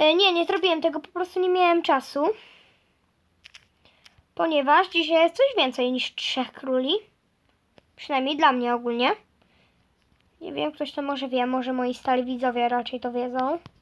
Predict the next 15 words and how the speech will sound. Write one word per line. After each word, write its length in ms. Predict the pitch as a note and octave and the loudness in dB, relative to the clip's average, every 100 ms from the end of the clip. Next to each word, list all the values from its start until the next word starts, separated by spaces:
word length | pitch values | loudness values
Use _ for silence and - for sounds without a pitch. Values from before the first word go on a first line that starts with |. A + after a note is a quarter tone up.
| _ _ _ _ _ _ _ _ _ _ _ _ _ _ _ _ _ _ _ _ _ | _ _ _ _ _ _ _ _ _ _ _ _ _ _ _ _ _ _ _ _ _
Ci 160 | - D4 | -10 -4
nowsi 320 | C#4+ - D4 | -4 -4 0
raczej 480 | C4+ C4+ C4+ C4 A#3+ | 0 0 -4 -4 -6
nie. 340 | A3+ A#3+ - - _ _ _ _ - _ _ _ _ _ _ _ _ | -6 -4 -6 -8 _ _ _ _ -20 _ _ _ _ _ _ _ _
Ale 260 | B3+ C4+ C#4 | -6 -4 -2
okej, 340 | C#4+ B3+ A#3+ - - | -2 -4 -6 -10 -16
zbierzemy 460 | B3+ C#4 D4+ E4+ | -10 -6 -4 -6
sobie 260 | D#4+ D4 C#4+ | -6 -8 -8
pszenicę. 680 | - C4+ C#4+ E4+ F4 - E4 D4+ D4+ D4+ D4+ D4 C#4+ C#4 C4 B3+ A#3 A3+ _ _ _ _ _ _ _ _ _ _ _ _ | -8 -8 -6 -6 -8 -8 -8 -6 -6 -8 -10 -10 -10 -12 -10 -10 -12 -14 _ _ _ _ _ _ _ _ _ _ _ _
I 60 | C#4 | -12
pewnie 300 | D#4+ F4+ F#4+ | -6 -4 -2
też 180 | F#4 - | -2 -6
niektórzy 320 | - - D#4 | -6 -6 -4
się 160 | - - | -6 -6
przy-, 260 | - F4+ | -6 -6